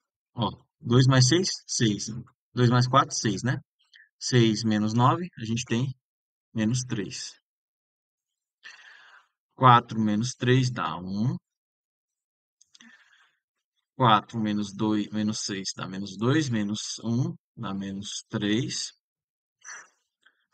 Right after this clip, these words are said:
Um mais seis menos dez, a gente tem menos três.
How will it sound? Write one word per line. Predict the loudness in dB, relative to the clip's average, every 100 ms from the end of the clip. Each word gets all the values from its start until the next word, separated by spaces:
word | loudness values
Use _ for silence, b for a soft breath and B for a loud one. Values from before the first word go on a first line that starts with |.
| _
Um | 4 8 8
mais | 8 6 2 -2
seis | 2 2 2 0 -2
menos | 0 0 0 -4 -2
dez, | 0 2 0 -2 -4 -4
a |
gente | -6 -4 -4
tem | -2 -2
menos | 0 -2 -4 -6
três. | -6 -4 -2 -2 -2 -8